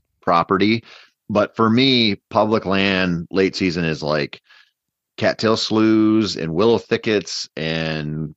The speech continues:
clear cuts and whatever. If, if I would go there to hunt cottontails, like, then I'm like, "Okay, this is probably a place where they're, they're gonna be close to," 'cause I don't, you know,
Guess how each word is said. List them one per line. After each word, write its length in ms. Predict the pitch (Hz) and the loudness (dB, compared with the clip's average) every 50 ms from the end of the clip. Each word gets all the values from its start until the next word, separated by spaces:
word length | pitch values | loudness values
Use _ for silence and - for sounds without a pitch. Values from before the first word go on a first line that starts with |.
| _ | _
clear 240 | - - 107 107 113 | -4 0 0 0 0
cuts 500 | - - 113 107 107 107 - - - - - - | 0 0 0 2 2 2 0 -2 -8 -12 -10 -6
and 420 | - 85 82 80 78 78 78 82 | -6 -4 -4 -4 -4 -4 -6 -4
whatever. 580 | 80 101 101 104 113 110 120 123 120 110 95 - _ _ _ _ _ _ _ _ _ _ _ _ _ _ _ _ _ _ _ _ | -2 -2 0 0 0 2 2 2 2 2 0 -4 _ _ _ _ _ _ _ _ _ _ _ _ _ _ _ _ _ _ _ _
If, 160 | 101 98 - - | -8 -8 -4 -2
if 160 | - 123 - | -2 -2 0
I 120 | 110 107 131 | 2 2 2
would 200 | 135 139 117 92 | 2 0 0 2
go 180 | 127 120 123 | 2 2 2
there 160 | 120 123 120 | 2 2 2
to 100 | 110 101 | 0 0
hunt 240 | 104 - 107 104 - _ _ _ _ | -2 -2 -4 -6 -6 _ _ _ _
cottontails, 760 | - 113 98 - 110 110 - 123 127 131 131 127 127 - - - _ _ _ _ _ _ _ | -4 -2 -2 -2 -2 -4 -2 -2 0 0 -2 -4 -6 -10 -16 -18 _ _ _ _ _ _ _
like, 280 | - - 67 65 - - - | -8 -6 -6 -6 -8 -8 -6
then 160 | 87 95 95 | -4 -2 -2
I'm 120 | 95 90 | -2 -2
like, 140 | 87 82 78 | -2 -2 -2
"Okay, 300 | 87 92 90 - 87 76 76 | -2 -4 -2 -2 -4 -4 -2
this 240 | 71 95 92 - | -2 -4 -4 -4
is 100 | 101 85 | -6 -8
probably 320 | - - 101 92 92 98 98 | -6 -2 -2 0 2 2 0
a 60 | 92 | 0
place 280 | - - 98 92 85 - | 0 0 0 0 -2 -2
where 200 | - 90 87 82 | -2 -2 -2 -2
they're, 480 | 76 73 92 95 98 98 98 98 - - - - - _ _ _ _ _ | -2 0 0 2 4 4 2 0 0 -4 -12 -20 -20 _ _ _ _ _
they're 180 | 87 101 117 120 | -2 0 2 2
gonna 140 | 123 120 | 2 2
be 100 | 110 107 | 0 -2
close 360 | - - - 95 95 92 - - | -2 -2 0 0 0 0 -2 -2
to," 160 | - 98 82 | -2 -2 0
'cause 180 | - 127 98 | 0 0 0
I 120 | 139 143 180 | 0 0 2
don't, 260 | 202 208 185 127 - _ _ - - _ _ _ _ _ | 0 0 0 -2 -4 _ _ -20 -20 _ _ _ _ _
you 80 | 123 | 0
know, 180 | 120 117 113 - | 0 2 0 0